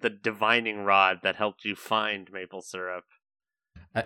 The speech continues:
Speaker 2: I think it was the divining rod that helped me find the syrup.
Speaker 1: Okay. Uh, and so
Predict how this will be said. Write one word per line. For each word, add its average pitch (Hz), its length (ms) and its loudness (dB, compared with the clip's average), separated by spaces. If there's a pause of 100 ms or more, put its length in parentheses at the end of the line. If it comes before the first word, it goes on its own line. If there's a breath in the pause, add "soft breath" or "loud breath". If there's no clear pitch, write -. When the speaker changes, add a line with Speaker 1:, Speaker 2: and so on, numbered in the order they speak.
Speaker 2:
I - 80 -2
think 135 280 -2
it 139 120 0
was 101 240 -2
the 87 380 -6
divining 87 500 -6
rod 80 220 -10
that 73 100 -12
helped 80 220 -10
me 78 140 -14
find 73 360 -14
the 69 80 -14
syrup. - 340 -16 (560)
Speaker 1:
Okay. 98 340 -6 (260)
Uh, 104 380 -2
and 107 160 -10
so 117 400 -2